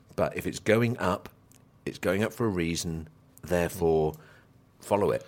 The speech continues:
Speaker 2: I think it's, it's, uh, it's a bit of a sidetrack from trade sayings, but the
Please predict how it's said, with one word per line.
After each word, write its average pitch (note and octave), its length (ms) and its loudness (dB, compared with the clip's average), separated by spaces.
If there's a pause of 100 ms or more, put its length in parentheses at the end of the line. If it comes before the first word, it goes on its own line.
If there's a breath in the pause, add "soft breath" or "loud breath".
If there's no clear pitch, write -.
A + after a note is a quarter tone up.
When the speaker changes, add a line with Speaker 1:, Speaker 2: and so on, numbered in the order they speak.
(400 loud breath)
Speaker 2:
I - 40 -10
think E3 160 4
it's, A2 120 2
it's, - 300 2
uh, G2+ 200 12
it's - 100 2
a - 20 -4
bit G2+ 100 0
of F2+ 60 -2
a F2+ 40 -4
sidetrack G2 460 4
from F#2+ 220 0
trade F#2 280 2
sayings, F2+ 320 2
but F#2 300 0
the F#2 360 0